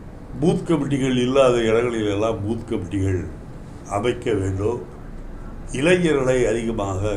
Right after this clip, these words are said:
காங்கிரஸில் சேர்க்க வேண்டும் என்றுதான் எல்லோரும் பேசினார்கள்.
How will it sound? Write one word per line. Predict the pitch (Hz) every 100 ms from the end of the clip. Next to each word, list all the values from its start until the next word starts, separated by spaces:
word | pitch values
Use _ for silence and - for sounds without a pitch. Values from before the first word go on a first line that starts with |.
| 95
காங்கிரஸில் | 98 101 98 87 92 85
சேர்க்க | 80 110 110 107 101
வேண்டும் | 87 82 90 98 90 - - - - - - - - - -
என்றுதான் | 104 101 90 110
எல்லோரும் | 135 98 95 101 117 98 90 80
பேசினார்கள். | 104 98 - 82 71 - -